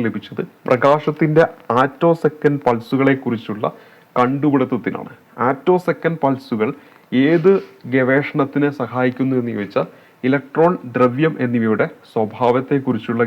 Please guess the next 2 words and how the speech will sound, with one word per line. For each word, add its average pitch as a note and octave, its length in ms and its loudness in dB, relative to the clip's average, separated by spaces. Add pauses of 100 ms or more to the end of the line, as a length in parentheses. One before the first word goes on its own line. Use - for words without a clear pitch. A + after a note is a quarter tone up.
ഗവേഷണത്തിനെയാണ് G#2 840 -2 (580)
സഹായിക്കുന്നത്. - 760 -6